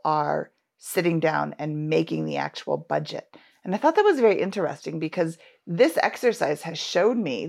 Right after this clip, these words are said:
that when I am actively tracking my spending, I am actively spending less. I'm thinking about how much I'm spending. I'm looking at what I have spent, what I've entered into the spending tracker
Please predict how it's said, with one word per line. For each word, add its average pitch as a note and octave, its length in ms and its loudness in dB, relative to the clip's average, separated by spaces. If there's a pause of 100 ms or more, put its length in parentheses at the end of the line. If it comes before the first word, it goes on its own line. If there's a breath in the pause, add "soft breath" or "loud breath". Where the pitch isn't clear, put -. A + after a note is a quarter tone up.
that C#3+ 320 -4 (360 soft breath)
when E3 600 0
I F3 140 2
am F3 240 -4 (180)
actively G#3+ 500 -2
tracking E3+ 400 -8
my E3+ 120 -4
spending, F#3 640 0 (440)
I E3+ 140 4
am F3 240 0 (400)
actively E3+ 500 0
spending D#3 400 -6
less. - 340 -12
I'm D#3 100 -8
thinking G3 440 -4
about F#3 220 4
how F3+ 120 -2
much E3 220 -2
I'm E3+ 140 0
spending. D3 540 -6 (280 loud breath)
I'm E3+ 180 0
looking G3+ 520 2
at F3+ 120 0
what E3 160 6
I E3 100 4
have E3+ 180 -6
spent, D#3 440 2
what D#3 180 2
I've C#3+ 260 2
entered F3 320 2
into E3 180 -2
the D#3 140 -2
spending D#3 400 -2
tracker C#3+ 480 -6